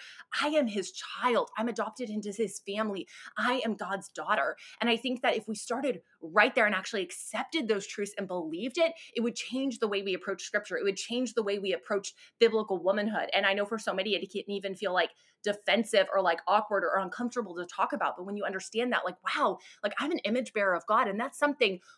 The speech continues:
whether people accept Christ or not, everyone is an image bearer of God. That's something that God, he created humans in his image, and we all get to bear that, whether we accept it or not. But then we have that choice to be in his family. And so I think for me, that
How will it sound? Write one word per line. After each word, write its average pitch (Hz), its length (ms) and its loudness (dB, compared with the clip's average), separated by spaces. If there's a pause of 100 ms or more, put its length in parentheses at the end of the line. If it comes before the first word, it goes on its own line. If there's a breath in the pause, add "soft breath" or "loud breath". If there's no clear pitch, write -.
whether 311 340 6
people 254 300 2
accept - 380 0
Christ 302 320 0
or 202 80 -2
not, 180 320 4 (340 soft breath)
everyone 247 580 2
is 196 180 0
an 196 100 0
image 190 300 0
bearer 175 180 4
of 170 100 -2
God. 156 220 2
That's 208 160 4
something 240 240 -4
that 214 160 -2
God, 208 260 8 (100)
he 226 120 -8
created 214 480 0
humans 220 440 -2 (240 soft breath)
in 247 220 6
his 233 180 4 (100)
image, 220 300 0
and 214 80 -4
we 214 100 -6 (120)
all 233 240 2
get 220 160 -2
to 226 80 -2
bear 190 220 2
that, 190 240 4
whether 202 260 2
we 190 320 -4
accept - 360 -2
it 190 120 -2
or 180 80 -2
not. 190 400 2 (220 soft breath)
But 240 120 0
then 247 100 6
we 240 100 2
have 214 160 -4
that - 160 0
choice - 480 -2 (220)
to 196 100 -12
be 220 200 0
in 208 100 2
his 180 200 -8
family. 143 500 -4
And 226 120 2
so 202 300 6 (580)
I 247 60 2
think 240 220 -2
for 240 100 2
me, 196 220 -2
that 170 160 0